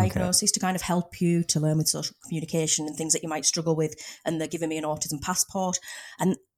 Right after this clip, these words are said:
I realise that I'm actually a lot more autistic than I ever even thought, <laughs> because <laughs> the things that come up in those sessions, I'm like, "Oh, yeah," 'cause I just think everybody's like me.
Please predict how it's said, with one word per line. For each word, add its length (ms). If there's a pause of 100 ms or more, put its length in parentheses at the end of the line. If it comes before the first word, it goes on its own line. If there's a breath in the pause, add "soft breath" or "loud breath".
(400)
I 60
realise 320
that 80
I'm 80
actually 220
a 40
lot 140
more 160
autistic 420
than 140
I 80
ever 200
even 220
thought, 560
<laughs> 180
because 440
<laughs> 0
the 1000
things 220
that 160
come 140
up 100
in 80
those 240
sessions, 460
I'm 100
like, 240
"Oh, 120
yeah," 160 (120)
'cause 80
I 120
just 200
think 180
everybody's 520
like 200
me. 260